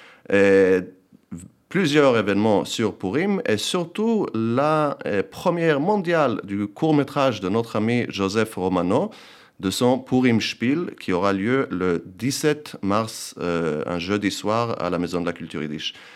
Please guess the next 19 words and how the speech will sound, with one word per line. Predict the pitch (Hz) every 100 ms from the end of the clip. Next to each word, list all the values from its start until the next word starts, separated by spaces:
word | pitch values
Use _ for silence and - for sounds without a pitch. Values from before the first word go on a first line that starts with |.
| - _
Donc, | 90 90 -
euh, | 90
encore | 87 98 127
une |
fois, | 113 151 156 - - - -
je | -
vous | 101 107
invite | 107 110
d'aller | 98 101
sur | 101
le | 92
site | 92 120
web | 156 175 151 -
ou | 131 135
sinon | - 110 156
juste | 127 127
de | 117
taper | 101 123 127
Yiddish | - 107 120 127 -